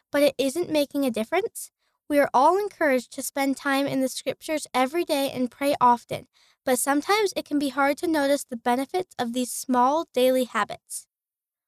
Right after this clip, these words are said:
Although simple habits like personal prayer and daily scripture study might seem small,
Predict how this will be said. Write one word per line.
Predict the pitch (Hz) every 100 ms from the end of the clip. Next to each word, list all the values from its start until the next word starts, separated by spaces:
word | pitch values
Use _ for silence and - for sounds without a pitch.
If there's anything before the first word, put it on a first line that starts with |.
| _ -
Although | 269 302 440
simple | - 415 392
habits | 359 311 302 277 -
like | 269 -
personal | - 311 - 311
prayer | 277 - 277 262
and | - 247
daily | 240 277 285
scripture | - 330 320 285
study | - 247 240 254 - _ _
might | 285 277
seem | - 269
small, | 247 - 294 -